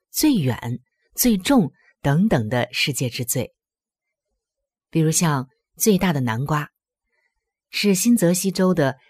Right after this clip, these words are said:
甘卡兹兄弟，在一九九零年收了一个世界最大的南瓜，净重能达到八百多斤。还有最佳平衡感，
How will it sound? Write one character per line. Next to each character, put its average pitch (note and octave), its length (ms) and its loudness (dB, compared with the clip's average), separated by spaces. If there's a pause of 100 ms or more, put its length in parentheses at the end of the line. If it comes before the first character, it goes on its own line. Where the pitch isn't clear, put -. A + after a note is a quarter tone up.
甘 A3+ 160 0
卡 A3 160 -4
兹 D3 160 -4
兄 C#3+ 260 -2
弟， - 200 -8 (640)
在 F#3 280 0
一 B3 140 -2
九 A#3+ 220 0
九 B2 220 -4
零 C#3 160 -2
年 B2 260 0 (260)
收 - 240 -2
了 B3+ 80 0
一 F#3 140 2
个 F3+ 260 2
世 G3+ 240 -4
界 F3+ 240 2
最 C4 320 -2
大 D#3+ 160 -2
的 C3 120 -6
南 A2+ 180 -8
瓜， A#2+ 260 -8 (840)
净 A#3+ 220 4
重 F#3 340 4
能 F#3+ 140 2
达 D#3+ 180 -4
到 E3+ 460 -2
八 B3+ 180 -2
百 B2 180 -4
多 B2+ 140 -6
斤。 B2+ 300 -8 (1600)
还 - 160 -4
有 D3+ 260 -2 (380)
最 G3+ 240 2
佳 G3 240 -2
平 F#3 260 -2
衡 F#3 200 -4
感， D#3+ 240 -6